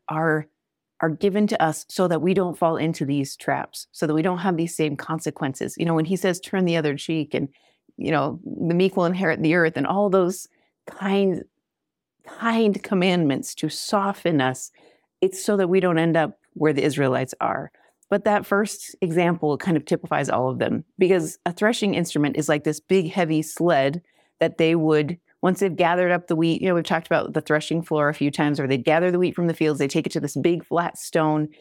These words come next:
and then they would grind it with a big sled. What was interesting is, as I studied this a little deeper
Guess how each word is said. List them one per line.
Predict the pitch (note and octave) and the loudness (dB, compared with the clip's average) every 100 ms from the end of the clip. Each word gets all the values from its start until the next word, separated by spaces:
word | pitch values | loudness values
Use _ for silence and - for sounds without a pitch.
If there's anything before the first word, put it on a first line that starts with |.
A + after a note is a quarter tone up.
| _ _ | _ _
and | D#3 D#3 | 0 2
then | D#3+ | 2
they | D#3 D3 | 2 2
would | C#3+ A#2+ - | 2 -2 -6
grind | - F3 F#3 G3+ G#3 | -2 0 2 4 4
it | D3 B2 - | 4 0 -2
with | D3 C#3 C#3 - _ - | -2 -2 -4 -16 _ -4
a | |
big | C3+ - E3+ D#3+ C#3+ | -4 0 0 0 -2
sled. | - - D3+ B2+ - - - | -8 -2 0 0 -4 -18 -6
What | F3+ | -2
was | F#3 | 2
interesting | A#3+ A#3+ - G3 | 2 0 0 0
is, | D#3 | 0
as | G3 F#3+ | 0 0
I | |
studied | F#3 F#3+ F#3+ F#3 | 0 0 0 0
this | F#3 | -2
a | - | 0
little | E3 | 0
deeper | D3+ F#3 F3 C#3+ C#3 D#3+ | 2 0 2 0 0 -2